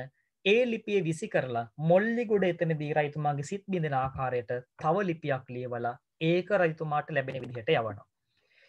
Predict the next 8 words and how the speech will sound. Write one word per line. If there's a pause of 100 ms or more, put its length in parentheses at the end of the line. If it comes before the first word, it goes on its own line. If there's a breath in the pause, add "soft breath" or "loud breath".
(180)
එතකොට
ඒ
ලිපිය
ඔහු
අන්තර්ගත
කරලා
තිබුණේ (380)
"නුඹට